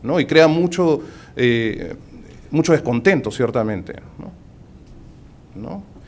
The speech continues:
Y también la velocidad de los cambios ha sido, eh, velocidades increíbles.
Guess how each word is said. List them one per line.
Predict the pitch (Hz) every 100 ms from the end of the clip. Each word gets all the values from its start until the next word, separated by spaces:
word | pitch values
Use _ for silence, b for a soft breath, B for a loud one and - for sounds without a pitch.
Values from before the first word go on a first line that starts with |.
| b
Y | -
también | 135 123 160
la | 160
velocidad | 135 131 - 131 151
de | 180
los | 151
cambios | - 170 165 170 -
ha | 147
sido, | - 165 165 175 - -
eh, | 113
velocidades | 113 110 - 123 139 160 160
increíbles. | 135 127 143 294 120 - -